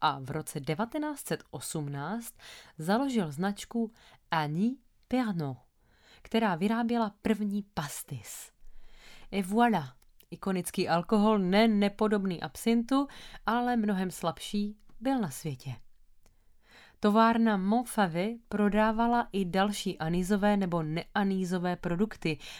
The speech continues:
jako je vin Pernod nebo Cunel Corta, alkoholický velvet a celou řadu anýzových produktů.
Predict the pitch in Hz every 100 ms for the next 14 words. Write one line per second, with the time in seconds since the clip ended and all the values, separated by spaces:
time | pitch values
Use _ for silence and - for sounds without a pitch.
0 | - 175 - 180 170 156 - 151 175 175
1 | 151 160 147 202 285 - - 180 175 -
2 | 220 214 220 208 170 - 151 131 - -
3 | - - 214 214 208 208 196 - 151 139
4 | 151 151 143 160 - - _ - - -
5 | 247 254 226 208 202 196 226 160 160 156
6 | 156 143 - 156 147 - - 139